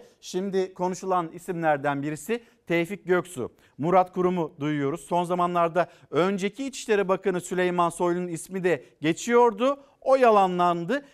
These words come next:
Şimdi mevcuttaki İçişleri Bakanı, daha önce de İstanbul'da valilik yapmış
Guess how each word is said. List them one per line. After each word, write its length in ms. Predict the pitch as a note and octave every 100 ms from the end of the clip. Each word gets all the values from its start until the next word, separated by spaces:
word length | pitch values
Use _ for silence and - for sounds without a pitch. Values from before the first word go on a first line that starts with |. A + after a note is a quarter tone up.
| _
Şimdi 760 | - - B3+ C4 G3 A3+ C#4+ _ _
mevcuttaki 880 | B2+ F#3 A3+ F#3+ A#3 - A3+ A#3+ G3+
İçişleri 480 | F#3+ - F#3+ E3+ D#3
Bakanı, 360 | D3+ E3+ F3
daha 180 | E3+ F3
önce 200 | E3+ E3
de 80 | E3
İstanbul'da 600 | - F3+ E3+ E3 D#3+ D#3+ - -
valilik 520 | A2+ D#3 F3 F#3 G#3
yapmış 420 | F#3 E3 E3 G#3+